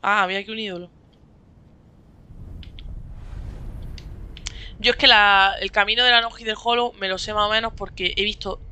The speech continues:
tantas horas, bueno, le he echado tantas horas y he visto tantas horas de gameplay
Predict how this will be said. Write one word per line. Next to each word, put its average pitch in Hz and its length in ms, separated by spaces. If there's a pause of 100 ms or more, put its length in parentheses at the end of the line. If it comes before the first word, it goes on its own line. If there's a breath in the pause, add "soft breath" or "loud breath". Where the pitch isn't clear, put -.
(220)
tantas 208 400
horas, 190 300
bueno, 180 240
le 185 80
he - 20
echado 220 200
tantas 196 380
horas 165 260 (680 soft breath)
y 202 120
he 208 60
visto 196 360 (100)
tantas 214 440
horas 170 280
de 180 100
gameplay 208 540